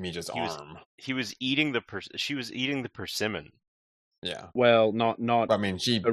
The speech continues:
Speaker 1: she bit her
Speaker 3: originally,
Speaker 1: arm
Speaker 3: 'cause,
Speaker 1: too.
Speaker 3: yeah,
Speaker 2: Not originally, yeah.
Speaker 3: Mija was injured by
Speaker 2: Mm-hmm.
Speaker 3: this. Yeah. But obviously, yeah, stopped when she tasted the persimmon. Um, but yeah,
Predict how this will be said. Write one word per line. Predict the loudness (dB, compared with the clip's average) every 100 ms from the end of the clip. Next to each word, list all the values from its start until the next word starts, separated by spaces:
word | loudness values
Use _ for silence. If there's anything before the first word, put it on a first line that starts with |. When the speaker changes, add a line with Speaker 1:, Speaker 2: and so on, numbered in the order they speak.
| 4
Speaker 1:
she | 4 6
bit | 4
her | 4
Speaker 3:
originally, | -2
Speaker 1:
arm | -4 -6
Speaker 3:
'cause, |
Speaker 1:
too. | -6 -8 0
Speaker 3:
yeah, | 4 6
Speaker 2:
Not | 8
originally, | 8 6 4 -2 -2 -6
yeah. | 2 6 6 6
Speaker 3:
Mija | 4 2
was | 2 2 -2 -8
injured | -6 -4 -4 -4 -4 -10 _ _ _
by | 0 0 -2
Speaker 2:
Mm-hmm. | -4 -4 -6 -8
Speaker 3:
this. | _ -6
Yeah. | -2 0 -2 -10 _ _ _ _ _ 0
But | 2
obviously, | 0 -2 -4 -4
yeah, | -4
stopped | -6 -6 -6 -4
when | -10
she | -10 -6
tasted | -6 -6 -10
the | -10
persimmon. | -8 -10 -6 -8 -8 -10 -16 _ _ _ _ _ _
Um, | 0 4 2 0 2
but | 4 8
yeah, | 8 6